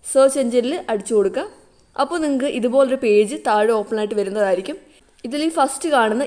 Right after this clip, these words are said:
ഈ വെബ്സൈറ്റാണ് നിങ്ങൾ ഓപ്പൺ ആക്കേണ്ടത്. ഈ സൈറ്റ് ഓപ്പൺ ആകുമ്പോഴത്തേക്കും ഇതുപോലൊരു പേജിലേക്കായിരിക്കും വരുന്നത്. ഇതിൽ നിങ്ങൾ നോക്കുകയാണെങ്കിൽ ഇവിടെ ഒരുപാട് ഓപ്ഷൻസ് കൊടുത്തിട്ടുണ്ട്. റേഷൻ കാർഡിൻ്റെയും അതുപോലെ തന്നെ സിവിൽ സപ്ലൈസിൻ്റെയൊക്കെ ഒരുപാട്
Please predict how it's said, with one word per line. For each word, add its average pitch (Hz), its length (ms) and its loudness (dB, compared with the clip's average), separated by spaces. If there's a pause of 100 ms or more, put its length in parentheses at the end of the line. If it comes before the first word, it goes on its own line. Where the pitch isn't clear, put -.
(100)
ഈ - 100 -2
വെബ്സൈറ്റാണ് 226 520 0
നിങ്ങൾ 208 140 0 (180)
ഓപ്പൺ 214 260 0
ആക്കേണ്ടത്. 196 400 -4 (760)
ഈ 294 40 -2 (100)
സൈറ്റ് 254 300 2
ഓപ്പൺ 247 220 -2
ആകുമ്പോഴത്തേക്കും 214 560 0 (160)
ഇതുപോലൊരു 247 500 2
പേജിലേക്കായിരിക്കും 208 760 2
വരുന്നത്. 190 360 -4 (560)
ഇതിൽ 311 200 -2
നിങ്ങൾ 302 240 -2
നോക്കുകയാണെങ്കിൽ 254 560 2
ഇവിടെ 233 200 2
ഒരുപാട് 254 320 2 (100)
ഓപ്ഷൻസ് 262 480 -2
കൊടുത്തിട്ടുണ്ട്. 202 540 -2 (600)
റേഷൻ 226 360 -2
കാർഡിൻ്റെയും 220 420 2
അതുപോലെ 214 280 -2
തന്നെ 220 200 -6 (500)
സിവിൽ 247 240 -4
സപ്ലൈസിൻ്റെയൊക്കെ 233 600 2
ഒരുപാട് 247 280 2